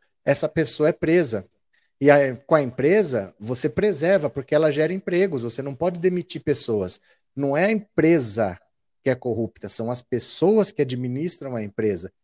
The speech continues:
Então, você pode obrigar a empresa a ser vendida, você pode, é, mudar, obrigar a trocar a direção, né? Troca toda a diretoria, prende quem tiver que prender, mas você não quebra a empresa. O Sérgio Moro, ele impedia as empresas de participar de licitação.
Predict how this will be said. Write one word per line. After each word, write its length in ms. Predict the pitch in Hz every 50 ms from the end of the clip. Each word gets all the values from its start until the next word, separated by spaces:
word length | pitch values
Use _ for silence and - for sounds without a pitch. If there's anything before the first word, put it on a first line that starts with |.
| _ _ _ _
Então, 140 | - 160 151
você 100 | - 160
pode 280 | - - 165 165 151 170
obrigar 340 | 165 165 165 147 143 143
a 60 | 143 143
empresa 320 | 123 120 127 131 123 123
a 20 |
ser 160 | 117 - 104 104
vendida, 640 | 110 139 156 156 135 139 139 127 120 131 131 131 _ _ _ _ -
você 160 | - - 127
pode, 500 | 110 - 131 131 123 117 127 131 123 107 - _ _ _ _ -
é, 180 | 120 120 120 117
mudar, 880 | 113 117 - 131 143 151 151 139 117 135 135 131 131 123 117 104 - _ _ _ -
obrigar 420 | 156 147 147 151 139 131 151 160
a 40 | 156
trocar 400 | 156 - 147 139 - - 147 147
a 40 | 143
direção, 600 | 123 123 131 139 139 135 - - 143 131 131 131 - _ _ _ _ -
né? 140 | 127 139 135
Troca 480 | - _ - 156 147 151 151 151 147 123
toda 240 | - 143 123 131
a 20 | 120
diretoria, 720 | 113 117 120 113 - - 135 123 123 123 123 123 113 - _ _ _ _ _ -
prende 360 | - 151 160 160 156 135 131
quem 160 | 120 - 127 123
tiver 280 | 123 123 104 120 117
que 100 | - -
prender, 520 | _ - 127 127 123 117 120 131 139 143 143
mas 180 | 127 135 127 127
você 340 | 135 135 - - - 170
não 200 | 175 202 240 262 _ _
quebra 360 | - 165 180 214 202 156 135
a 40 | 117
empresa. 360 | 107 - - 107 104 92 104
O 40 | 107
Sérgio 340 | - - 170 180 160 170 131
Moro, 500 | 117 113 120 156 202 220 180 123 98 - _ _ _ _ _ _ _
ele 220 | - 147 147 151 160
impedia 680 | 180 202 196 - - 214 180 139 117 120 151 196 220
as 120 | 202 160 151
empresas 520 | 139 120 - 127 127 165 190 165 156 139
de 120 | 135 156 -
participar 520 | - 180 185 - - 214 175 - 190 180
de 140 | 170 165 190
licitação. 640 | 185 - - 190 - 202 196 - - 180 175 185